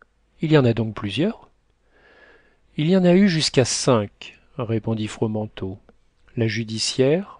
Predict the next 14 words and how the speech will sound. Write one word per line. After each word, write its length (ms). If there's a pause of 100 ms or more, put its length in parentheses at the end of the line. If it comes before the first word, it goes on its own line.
(120)
dont 100
le 140
chef 320
a 40
été 220
Vidocq, 640 (500)
la 100
contre-police, 920
dont 100
le 140
chef 360
est 60
toujours 380
inconnu, 520